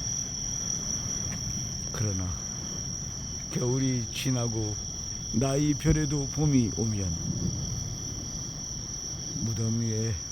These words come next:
파란 잔디가 돋아나듯이 내 이름자 묻힌 언덕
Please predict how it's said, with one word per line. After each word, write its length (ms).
파란 460
잔디가 460
돋아나듯이 840
내 280
이름자 520
묻힌 640
언덕 340